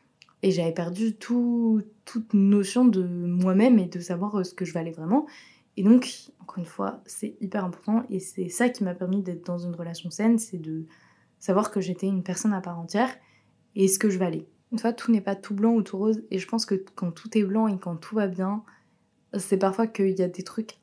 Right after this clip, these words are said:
un peu cachés, euh, sans vouloir faire peur aux gens, euh, pour qui ça va toujours.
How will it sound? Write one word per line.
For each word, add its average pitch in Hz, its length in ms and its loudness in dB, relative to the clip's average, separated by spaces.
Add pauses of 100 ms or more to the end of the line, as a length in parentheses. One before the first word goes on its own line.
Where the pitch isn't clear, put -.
un 196 100 2
peu 208 140 -2
cachés, 208 680 -2
euh, 185 100 -6
sans 180 160 -10
vouloir 190 220 -6
faire - 180 -12
peur 202 280 4
aux 175 80 -4
gens, 185 200 -4
euh, 180 100 -10 (140)
pour - 140 -20
qui - 120 -18
ça 185 140 -4
va 170 100 -4
toujours. - 360 -4